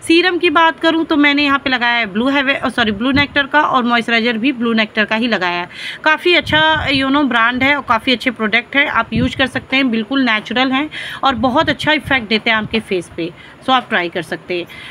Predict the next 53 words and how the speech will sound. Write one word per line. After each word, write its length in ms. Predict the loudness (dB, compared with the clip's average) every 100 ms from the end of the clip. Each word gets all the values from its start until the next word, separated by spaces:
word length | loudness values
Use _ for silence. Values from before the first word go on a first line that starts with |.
| 2
Makeup 320 | 2 4 2
मैं 240 | 4 2 2
जे-, 180 | 0 2
daily 260 | 2 0
करती 340 | 0 0 0 2
नहीं 180 | 4
हूँ, 160 | 4 2
अगर 180 | 2 0
आप 160 | 0
लोग 120 | 0 0
मेरे 220 | 2 2
regular 340 | 2 2 2
viewers 380 | 2 2 0 0
हैं 100 | 0
तो 100 | 0
आपको 180 | -4 -2
पता 260 | -2 2
होगा, 300 | 2 2 0
जिनको 480 | 0 0 0 -2 -2
नहीं 300 | 0 0 0
पता 260 | 0 0 0
है, 100 | 0
जो 100 | -2
नए 280 | -2 0 0
जुड़े 240 | 0 0
हैं 60 | 0
उनके 240 | -2 -2
लिए 140 | -2
मैं 140 | -2 -4
बता 240 | -2 -2
दूँ, 240 | 0 -2 -2 -6 -6 0
मैं 120 | 2
makeup 360 | 2 2 0 2
में 180 | 2 2
believe 300 | 2 0 0
ज़्यादा 280 | 0 2 2
नहीं 260 | 2 0
करती 340 | -2 -4 -4 -4
हूँ। 180 | -2 0
मैं 140 | 0
natural 420 | 2 -2 0 -2
beauty 300 | 0 -2 -2
में 160 | -2 0
believe 240 | 0 0 -2
करती 220 | -2 0
हूँ, 100 | 2
मैं 120 | 2
makeup 360 | 2 -2 -4 -4
करती 340 | -4 -2 0
हूँ, 160 | 2 2
लेकिन 240 | 0 -2
जब 180 | -4 -4 -2
भी 180 | -4